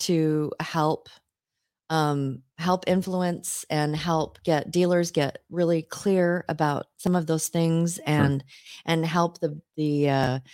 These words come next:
Speaker 1: the image
Speaker 2: Mm-hmm.
Speaker 1: In a hole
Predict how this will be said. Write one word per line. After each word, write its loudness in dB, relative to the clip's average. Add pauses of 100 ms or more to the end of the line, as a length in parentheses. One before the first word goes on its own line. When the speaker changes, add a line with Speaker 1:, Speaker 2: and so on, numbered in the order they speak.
(300)
Speaker 1:
the -4 (500)
image 2 (120)
Speaker 2:
Mm-hmm. 0 (840)
Speaker 1:
In 4
a 4
hole 4